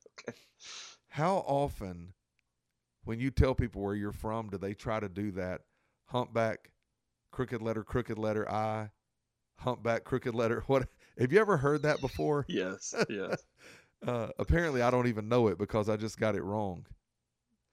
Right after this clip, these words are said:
Speaker 1: Yeah, uh, rarely, rarely do I hear that, but I, I do hear,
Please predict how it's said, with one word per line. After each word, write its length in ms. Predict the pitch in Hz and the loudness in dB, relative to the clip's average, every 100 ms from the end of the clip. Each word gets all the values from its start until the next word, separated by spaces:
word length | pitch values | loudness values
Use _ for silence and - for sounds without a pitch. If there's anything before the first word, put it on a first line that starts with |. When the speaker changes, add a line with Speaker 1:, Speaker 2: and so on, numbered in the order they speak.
| _ - - - _ | _ -20 -20 -20 _
Speaker 1:
Yeah, 320 | 120 131 123 - - | 10 12 12 12 8
uh, 360 | 127 120 110 98 - | 12 12 12 10 -4
rarely, 840 | 113 117 131 143 123 104 104 113 - _ _ _ _ _ _ | 0 8 12 12 10 6 4 -2 -10 _ _ _ _ _ _
rarely 420 | 123 147 160 151 | 8 10 10 8
do 140 | 120 | 8
I 80 | 113 | 8
hear 220 | 107 123 | 8 4
that, 480 | 95 110 123 98 104 | 6 10 10 10 6
but 100 | 110 | 6
I, 240 | 110 113 - - | 10 10 8 2
I 120 | 113 | 0
do 240 | 104 120 139 | 2 4 4
hear, 500 | 117 107 104 101 | 2 0 2 0